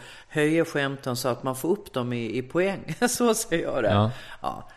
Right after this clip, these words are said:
Speaker 1: Och det där jobbet, det pågår ju alltid. Jag, varje gång som ett skämt inte sitter varje gång eller en rutin inte riktigt flyter,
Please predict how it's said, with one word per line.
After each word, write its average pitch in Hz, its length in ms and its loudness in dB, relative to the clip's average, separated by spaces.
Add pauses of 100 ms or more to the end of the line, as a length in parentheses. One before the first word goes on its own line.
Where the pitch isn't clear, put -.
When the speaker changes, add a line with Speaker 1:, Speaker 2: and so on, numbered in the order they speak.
(160)
Speaker 1:
Och 165 100 6
det 170 60 10
där 214 200 8
jobbet, 175 400 8
det 170 80 4
pågår 160 420 4
ju 151 100 4
alltid. 135 540 0
Jag, 156 360 0 (460)
varje 196 400 4
gång 185 320 4
som 160 320 -4 (500)
ett - 120 -6
skämt 175 340 2
inte 156 160 0
sitter 156 260 2
varje 143 320 4
gång 143 320 0
eller 131 180 2
en 127 80 0
rutin 151 440 0
inte 131 220 -2
riktigt 135 340 -4
flyter, 135 580 -2